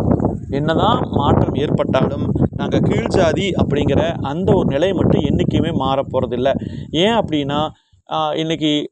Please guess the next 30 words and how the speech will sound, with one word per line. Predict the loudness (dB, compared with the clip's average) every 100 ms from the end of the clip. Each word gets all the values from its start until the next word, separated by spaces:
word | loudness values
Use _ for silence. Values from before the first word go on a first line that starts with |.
| _
இன்னைக்கு | -8 -4 -2
நம்முடைய | 2 2 2
நாடு | 2 2 0 -4
சுதந்திரம் | -6 -2 -2 -2
பெற்று | -6 -4 -4 -4 -8 _
ஆயிரத்தி | -4 0 0 0 0
தொள்ளாயிரத்தி | 0 -2
நாற்பத்தி | -2 -2 -4 -4
ஏழுல | -2 0 0 -2
சுதந்திரம் | -6 -4 -2 0 -2
வாங்கினோம். | -2 -6 -8 _ _ _
இப்ப | -4 0
ரெண்டாயிரத்தி | 2 4 2 2 -2
இருபத்தஞ்சு | -2 -2 -2 -4 -4
வந்துருச்சு. | -4 -4 -4 -6 -8 _ _
ஆனா | -2 0
இன்னைக்கும் | 0 0 -2 -2 -2 -2
கூட | 0 2 0
இன்னமும் | 0 -2 -2 -2 -2
அந்த | -2 2 2
அடிமைத்தனம் | 2 0 0 0 -2 -2 -2
இருக்கிறது, | -2 0 0 2 0 -2 -4 -4
கீழ் | 0 0
ஜாதி, | 2 2 2 0
மேல் | 0 -2
ஜாதி | 0 -2 0 -2
என்ற | -2 -2 -2 -4
அந்த | -4 0 0
வேறுபாடு | 2 2 2 -2 -2
இருக்கிறது, | -2 -2 -4 -2 -2